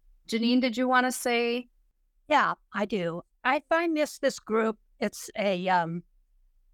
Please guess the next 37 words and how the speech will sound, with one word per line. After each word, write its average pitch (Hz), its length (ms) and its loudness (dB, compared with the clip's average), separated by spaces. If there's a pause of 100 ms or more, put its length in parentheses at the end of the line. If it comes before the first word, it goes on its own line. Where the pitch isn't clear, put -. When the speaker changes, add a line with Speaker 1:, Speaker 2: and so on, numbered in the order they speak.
Speaker 2:
loss 226 400 4
for 208 160 -8
me 202 260 -2
for - 80 -6
the 175 120 -2
week. 170 300 0 (560)
I 202 140 0
think 214 340 -4
it's 196 140 -6
so 226 240 0
important 208 760 -2 (120)
to 190 500 -4 (260)
listen 262 640 -2 (160)
to, 220 420 -2
mainly, 233 460 0
I 196 180 2
think, 202 300 -6 (260)
for 165 120 -4
me, 202 300 0
it's - 200 -6
to 185 160 -4
listen 196 400 -2
to 196 120 0
what 185 180 0 (100)
people 190 280 -4
are 175 80 2
going 175 340 0
through, 247 420 0 (560)
and 175 140 -4
certainly 226 380 -2
to 190 100 -4
share 214 320 -2
your 185 240 -2
own 214 180 0
story 240 600 0
is 185 240 -8
important. 214 840 -6